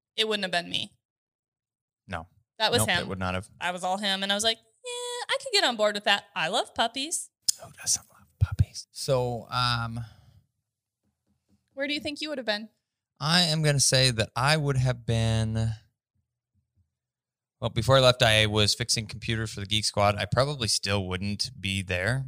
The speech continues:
Speaker 2: but I probably
Speaker 1: You were doing some school for computer programming too.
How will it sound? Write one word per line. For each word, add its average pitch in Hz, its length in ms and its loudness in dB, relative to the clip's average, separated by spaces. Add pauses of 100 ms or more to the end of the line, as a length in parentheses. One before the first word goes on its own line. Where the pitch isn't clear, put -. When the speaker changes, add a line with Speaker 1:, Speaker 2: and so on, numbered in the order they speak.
Speaker 2:
but 92 260 0
I 95 200 0 (320)
probably 104 1000 0
Speaker 1:
You 262 140 -6
were 277 80 -4
doing 269 320 -2
some 240 180 -6
school 240 340 -4
for 208 200 -8
computer 226 400 -8
programming 202 640 -2
too. 302 360 -10